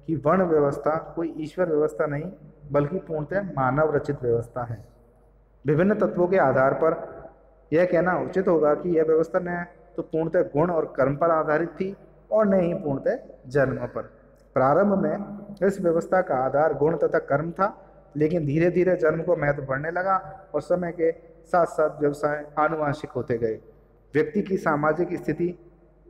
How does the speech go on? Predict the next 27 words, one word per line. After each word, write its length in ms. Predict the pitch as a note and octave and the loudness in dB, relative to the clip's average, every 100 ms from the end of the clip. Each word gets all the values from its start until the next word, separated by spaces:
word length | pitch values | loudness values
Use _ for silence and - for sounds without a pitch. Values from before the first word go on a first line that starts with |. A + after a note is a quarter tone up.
| _ | _
अपरिवर्तनशील 920 | F#3 F#3 E3+ D#3 D#3 D#3 E3 E3 E3+ D3+ | 0 2 2 4 2 0 -2 -2 0 0
होती 260 | C3 D3+ | 0 0
गई 240 | D#3+ F3 F#3 | 2 0 0
और 240 | D#3 D3+ | -4 -4
व्यवसाय 460 | C3+ C3 - D#3+ E3 | -6 -10 -2 -2 0
की 100 | D#3 | -4
भिन्नता 420 | C#3+ C#3+ D3 D3+ | -2 -2 -2 -4
के 140 | B2+ | -6
कारण 380 | - A#2 D3+ G#3+ - - - _ _ B2+ | -4 -2 -2 -4 -10 -20 -20 _ _ 0
व्यक्तियों 420 | D#3+ D#3+ G3 F3+ | 0 2 0 0
की 180 | F3+ F#3+ | -2 -4
स्वभावगत 600 | - D3+ C#3+ D3+ E3 G#3 | 0 0 2 0 0 -2
विशेषताएं 600 | D#3+ D3 D3+ - C3 C3+ | -2 -2 -4 -4 -8 -6
भी 140 | A3+ - - _ _ _ | -12 -12 -20 _ _ _
बदलती 460 | C3+ C#3 C3+ A2+ A#2 | 2 4 4 2 0
गई। 200 | A2 G#2+ - - - - _ - | 0 -4 -8 -20 -20 -20 _ 0
यद्यपि 460 | F#3 G3+ G3+ B3 D4+ - - - - C#3 | 2 2 2 2 0 -2 -12 -14 -12 0
भारतीय 460 | D3+ D#3+ - G3 | 2 2 2 0
सामाजिक 440 | G3 E3 E3 F3 E3+ | 2 0 2 0 -4
संगठन 520 | D#3+ D3+ D3 D#3+ G#3 - - _ | -6 -4 -2 -4 -6 -16 -20 _
वर्ण 180 | D#3 F#3+ | 0 2
व्यवस्था 360 | F3+ E3+ E3+ E3+ | 2 2 0 -2
से 140 | F3 | -2
काफ़ी 300 | E3+ D3+ D#3+ | 0 -2 -2
प्रभावित 480 | D3 C3 A#2+ C#3+ C#3+ | -4 -2 -2 -4 -8
रहा 340 | B2+ B2 C#3 | -10 -6 -6
है, 220 | C#3 - | -6 -10